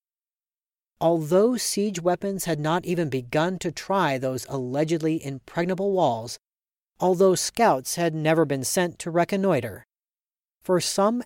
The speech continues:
inexplicable reason, the Crusader army readily gave up its lines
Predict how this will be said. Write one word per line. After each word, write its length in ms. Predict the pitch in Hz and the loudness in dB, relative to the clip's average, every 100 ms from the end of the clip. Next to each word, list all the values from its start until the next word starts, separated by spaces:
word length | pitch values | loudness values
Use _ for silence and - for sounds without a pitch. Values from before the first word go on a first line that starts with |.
| - | -4
inexplicable 920 | 175 214 220 - - - 196 220 226 214 | -2 0 -2 -6 -6 -2 -2 0 0 2
reason, 480 | 208 147 123 113 110 _ _ _ _ _ | 2 2 -2 -6 -14 _ _ _ _ _
the 120 | 170 | -4
Crusader 600 | 147 165 156 - 180 202 - | -2 -2 -2 0 2 2 -2
army 380 | 160 160 156 156 | -2 0 -2 -2
readily 580 | 131 180 190 175 156 113 | 0 2 2 0 -2 -2
gave 240 | 151 160 170 | 0 2 2
up 180 | 175 | -2
its 200 | 180 - | -4 -4
lines 500 | 185 180 131 101 - | 0 0 0 -4 -8